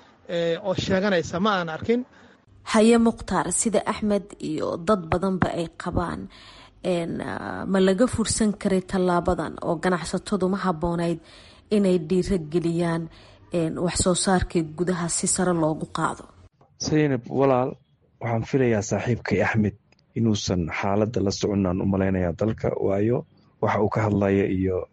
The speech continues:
Speaker 3: xaaladda jirto inaysan, uusan runtii la socon. Waxaan rabaa Axmed inaan xasuusiyo, aan fahansiiyo, aan tuso. Dadkii beeraha ka shaqayn jireen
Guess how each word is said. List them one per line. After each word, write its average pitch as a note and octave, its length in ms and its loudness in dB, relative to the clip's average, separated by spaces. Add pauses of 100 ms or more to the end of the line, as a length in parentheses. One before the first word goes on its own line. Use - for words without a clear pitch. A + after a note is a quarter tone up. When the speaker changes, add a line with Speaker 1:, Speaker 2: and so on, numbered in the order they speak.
(140)
Speaker 3:
xaaladda A2+ 320 2
jirto - 340 -6
inaysan, F#2+ 460 -4 (520)
uusan F2+ 440 -4
runtii G2+ 300 -2
la A2+ 60 2
socon. - 320 0 (540)
Waxaan B2+ 380 0
rabaa A#2 280 0
Axmed A#2 280 0
inaan G#2+ 240 0
xasuusiyo, G2+ 640 -2
aan F#2+ 100 -2
fahansiiyo, G#2+ 580 0
aan F#2 100 -4
tuso. - 380 -4 (800)
Dadkii D3+ 340 -2
beeraha A#2 440 2
ka - 120 -6
shaqayn A#2 400 0
jireen A#2 380 0